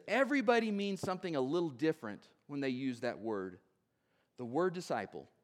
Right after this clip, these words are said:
is crystal clear. In fact, it's well defined by Jesus himself. We could hear from his lips. We can hear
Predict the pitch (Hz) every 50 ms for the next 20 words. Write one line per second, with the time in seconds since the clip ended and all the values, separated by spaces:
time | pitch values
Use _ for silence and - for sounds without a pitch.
0 | _ _ _ _ _ _ _ _ _ _ _ _ - - - - - - 135 120
1 | - - 110 - - 113 98 92 85 82 82 - _ _ _ _ _ _ _ _
2 | _ _ _ _ _ _ _ _ _ _ _ _ _ _ - - 127 - 151 151
3 | - 147 - - 123 120 135 147 156 160 151 165 156 - 127 110 107 107 104 101
4 | 101 - - - - _ _ - 127 127 113 101 95 107 - - 165 135 120 120
5 | - - 151 147 - - 160 151 170 120 - - - - _ _ _ _ _ _
6 | _ _ _ _ _ - 165 165 196 170 175 208 220 214 208 214 208 190 185 175
7 | 170 160 147 170 208 220 220 175 170 175 185 208 220 185 - - - - - -
8 | - - _ _ _ - - 160 170 - 185 165 165 180 175 175 180 175 165